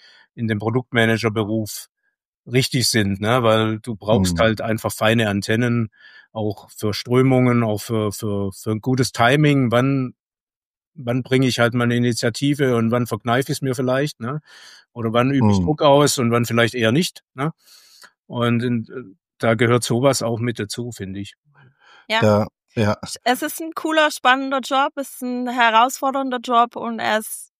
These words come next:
Speaker 3: wahrscheinlich nicht für jeden. Genau. <laughs>
Speaker 1: Genau.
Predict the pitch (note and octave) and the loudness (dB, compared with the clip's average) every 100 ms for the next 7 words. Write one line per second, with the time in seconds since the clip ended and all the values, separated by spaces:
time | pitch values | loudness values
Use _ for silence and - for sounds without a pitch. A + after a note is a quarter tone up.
0 | _ - A3 G#3 G3 G#3+ G3+ G3 - G3 | _ -10 -2 0 0 -2 -6 -10 -8 -6
1 | F3 D#3 C#3+ E3 _ - B3+ G3+ E3+ A#3 | -6 -8 -10 -18 _ 0 2 2 0 -2
2 | - - - C#4 - E4+ - - _ - | -6 -8 -6 -4 -4 -4 -4 -6 _ -4
3 | C#5 - - C3 A#2 | -2 -2 -4 -6 -6